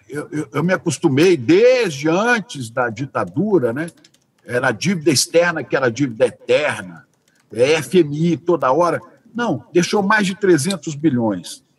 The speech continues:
Teve uma valorização recorde no mercado de ações, a bolsa bombou, né?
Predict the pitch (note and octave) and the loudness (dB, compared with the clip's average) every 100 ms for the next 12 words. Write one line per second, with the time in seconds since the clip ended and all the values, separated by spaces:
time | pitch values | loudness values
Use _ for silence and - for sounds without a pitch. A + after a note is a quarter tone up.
0 | _ _ - A#3+ G#3+ F3+ F#3 D#3+ C3+ C#3+ | _ _ -2 0 2 2 2 2 0 -2
1 | A#2 - F#3 B2 F3+ G3 - C#3+ A2 C3 | -2 -2 -2 0 0 0 -4 -10 -10 -12
2 | C3+ B2 - C#3+ C#3 A#2 A#2+ A2 - _ | -8 -8 -2 0 0 -2 -8 -8 -12 _
3 | _ _ _ _ _ B2+ - - D3+ C3 | _ _ _ _ _ -4 -4 -2 -2 -2
4 | F2 - - - G#2 F#3 F3 - A#2 F2 | -4 -14 -16 -16 -2 -2 0 -2 -4 -6
5 | - F#3 B2+ B2 E3 - - _ _ _ | -4 -2 0 2 2 2 -10 _ _ _
6 | - C3 E3+ | -8 -2 0